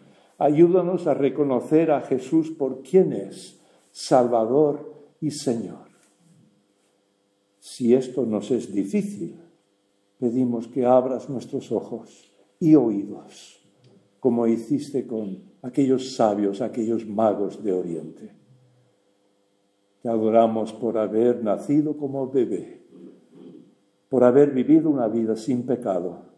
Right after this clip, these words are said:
para morir por nosotros en la cruz y perdonarnos también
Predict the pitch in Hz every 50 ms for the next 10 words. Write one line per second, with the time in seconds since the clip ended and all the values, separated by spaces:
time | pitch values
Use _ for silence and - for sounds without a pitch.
0 | _ _ _ _ _ _ _ _ _ _ _ - - 127 123 120 120 123 - 123
1 | 120 120 120 120 120 135 156 175 165 - - 190 160 170 180 143 - - 127 110
2 | - - 101 92 - - - - _ _ _ _ _ _ - 131 123 131 135 123
3 | - - 107 107 101 - - - - _ _ _ _ _ _ _ _ _ _ _
4 | _ _ - 127 120 - 127 127 117 - 113 104 107 104 95 87 101 101 95 90
5 | - - - 113 110 101 92 92 95 95 90 - -